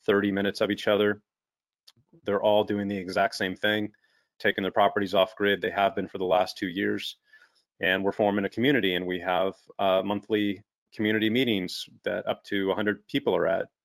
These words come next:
Some of them, uh, you know, most of them I don't even know at this point. But they're all basically within Hays County, and we're talking to the sheriff, and we're working with the sheriff, and we're working with doctors, and we're working with other people who see the world that we, the same way that we see it.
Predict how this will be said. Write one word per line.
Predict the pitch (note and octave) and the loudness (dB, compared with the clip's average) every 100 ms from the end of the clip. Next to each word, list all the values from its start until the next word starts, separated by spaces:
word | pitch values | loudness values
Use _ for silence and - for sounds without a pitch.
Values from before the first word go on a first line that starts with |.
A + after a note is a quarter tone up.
| - | -12
Some | - G2 | -8 -6
of | F#2+ | -6
them, | G#2 G2+ G2+ | -4 -4 -6
uh, | - - G2+ G#2+ | -4 -4 -2 -2
you | G#2 | -2
know, | F#2 | -2
most | F#2 B2 - | 0 0 2
of | F#2+ | 0
them | |
I | F2 | 0
don't | F#2 F2 | 0 -2
even | E2+ F2+ | -2 2
know | A#2 | 2
at | A2+ | 2
this | F#2 | -2
point. | - F2+ F#2 - - - - _ _ _ | -8 -10 -10 -14 -20 -20 -20 _ _ _
But | G2+ | 0
they're | G2 A2+ | 4 6
all | C3 A#2+ | 6 4
basically | A2 A#2+ - B2 | 2 2 2 2
within | A#2 A2+ G#2 | 2 2 0
Hays | A2 G#2+ | 0 -2
County, | - A#2 C3 G2+ | -2 0 2 0
and | G2 | 0
we're | F#2+ | 0
talking | - G2+ - G#2+ | 0 0 0 -2
to | |
the | G2+ | -2
sheriff, | - C3 A2+ - | 0 2 2 0
and | F#2+ | -6
we're | F#2+ | -6
working | G2 G2 | -6 -6
with | F#2+ | -8
the | F#2+ | -8
sheriff, | - A#2 G2+ | 0 2 2
and | F#2+ | -2
we're | F#2 G2 | -4 -2
working | G2 G#2 | -2 -4
with | G2 - | -2 0
doctors, | - - F#2 E2+ | -2 -2 -10 -10
and | F2+ | -6
we're | F#2 | -4
working | G2 - F#2+ | -4 -4 -4
with | F#2+ - | -4 -2
other | G#2 G2+ | -2 -4
people | - G#2+ G#2+ | -6 -4 -2
who | G#2 G#2 G2+ | 0 -2 -2
see | G2 G#2+ | -2 -2
the | G2 | -2
world | F#2+ G#2 G2+ | -2 0 0
that | G2+ | -2
we, | G2 G2+ G2 | -2 -2 -2
the | F#2+ | -6
same | G2 G#2+ G2 | -4 -2 0
way | G2+ | 0
that | - | 0
we | F#2 | -4
see | - C3 C#3 | -6 0 0
it. | D3 | 0